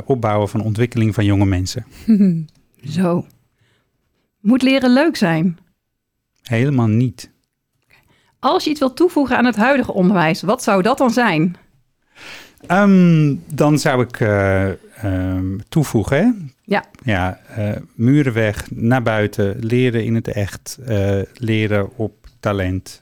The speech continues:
Speaker 1: en dat soort dingen. Interesse, nieuwsgierigheid.
Speaker 2: En waar moeten we mee stoppen?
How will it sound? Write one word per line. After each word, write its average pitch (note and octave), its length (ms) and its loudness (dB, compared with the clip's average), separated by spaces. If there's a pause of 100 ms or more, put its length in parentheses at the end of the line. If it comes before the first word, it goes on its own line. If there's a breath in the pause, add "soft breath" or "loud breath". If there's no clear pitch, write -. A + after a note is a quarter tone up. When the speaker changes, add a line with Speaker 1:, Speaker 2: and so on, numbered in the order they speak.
Speaker 1:
en F#2+ 360 -6
dat - 200 -12
soort F2+ 200 -12
dingen. F#2 320 -10
Interesse, G2 680 -4 (220)
nieuwsgierigheid. F#2+ 1040 -4 (440)
Speaker 2:
En G3 100 -2
waar G3 120 4
moeten G#3 200 2
we G3+ 60 4
mee G3 140 2
stoppen? D#4 380 -4